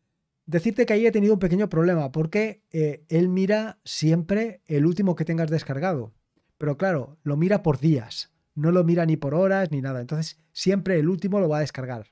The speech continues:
Bueno, lo va a descargar. Va a mirar, va a intentar descargarlo, va a ver que ya lo tiene y no lo va a descargar. Así que bueno, eh, por esa parte que tampoco estamos consumiendo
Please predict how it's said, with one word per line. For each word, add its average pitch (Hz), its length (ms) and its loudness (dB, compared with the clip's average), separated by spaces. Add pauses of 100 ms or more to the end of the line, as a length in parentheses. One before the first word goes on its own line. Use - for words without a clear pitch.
Bueno, 160 220 0
lo 127 60 -2
va 139 80 -2
a - 20 -2
descargar. 123 420 -8
Va 143 80 -4
a - 20 -6
mirar, 151 380 -4 (580)
va 151 60 -2
a - 20 0
intentar 160 360 -2
descargarlo, 175 800 -6 (180)
va 151 40 0
a 147 60 -2
ver 170 160 0
que 131 120 -4
ya 143 140 -2
lo 156 100 0
tiene 180 220 -2
y - 20 -2
no 143 100 -4
lo 135 100 -4
va 127 80 -8
a 123 40 -10
descargar. - 480 -14 (320)
Así 113 240 -10
que 143 160 -2
bueno, 127 300 -8 (180)
eh, 127 140 -10
por 139 160 -6
esa 156 200 -2
parte 165 280 -2
que 156 120 -6
tampoco 135 360 -8
estamos 156 300 -4
consumiendo 151 540 -4